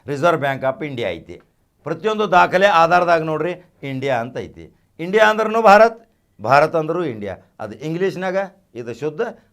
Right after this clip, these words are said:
ಭಾರತ ಹಿಂದಿದಾಗ. ಇವೆಲ್ಲ ಸಣ್ಣ ಸಣ್ಣ ವಿಷಯಗಳನ್ನ ವಿವಾದಾಸ್ಪದ ಮಾಡಿ ಜನರಿಗೆ ಅಲ್ಲೋಲ ಕಲ್ಲೋಲ ಮಾಡುವಂಥ ರಾಜಕೀಯ ಗಿಮಿಕ್ ಮತ್ತು ವೋಟ್ ಬ್ಯಾಂಕ್. ಇದನ್ನು ಭಾಳ ಎಚ್ಚರ ವಹಿಸ್ರಿ ಇಂದಿನ ಯುವಕರ. ಇದನ್ನು ಬರೇ ನಿಮ್ಮನ್ನ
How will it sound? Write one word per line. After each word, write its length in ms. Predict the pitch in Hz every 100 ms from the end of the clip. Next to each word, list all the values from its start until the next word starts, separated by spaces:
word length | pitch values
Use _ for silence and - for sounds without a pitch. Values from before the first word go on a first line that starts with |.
| -
ಭಾರತ 340 | 101 123 135 165
ಹಿಂದಿದಾಗ. 560 | 160 220 202 120 87 73 _ _ 107
ಇವೆಲ್ಲ 340 | 117 127 160 190 139 123 _ -
ಸಣ್ಣ 160 | 143 151
ಸಣ್ಣ 200 | 180 180
ವಿಷಯಗಳನ್ನ 440 | 135 156 151 143
ವಿವಾದಾಸ್ಪದ 840 | 117 110 131 139 139 - 151 139 139
ಮಾಡಿ 500 | 123 131 185 220 226 _ _
ಜನರಿಗೆ 520 | 90 135 160 208 208 208
ಅಲ್ಲೋಲ 420 | 160 165 175 170
ಕಲ್ಲೋಲ 360 | 156 156 156 147
ಮಾಡುವಂಥ 480 | 139 139 143 151 151 127 - - -
ರಾಜಕೀಯ 680 | 139 156 160 139 - 233 226
ಗಿಮಿಕ್ 340 | 185 196 196
ಮತ್ತು 240 | 185 190 147
ವೋಟ್ 220 | 147 147
ಬ್ಯಾಂಕ್. 300 | 143 127 104 95 120
ಇದನ್ನು 180 | 120
ಭಾಳ 200 | 113 127
ಎಚ್ಚರ 300 | 127 - 127
ವಹಿಸ್ರಿ 300 | 127 117 107
ಇಂದಿನ 220 | 104 101 98
ಯುವಕರ. 340 | 104 107 92 - _ _ _ _ _ -
ಇದನ್ನು 220 | 98 104
ಬರೇ 220 | 95 104 123
ನಿಮ್ಮನ್ನ 260 | 120 131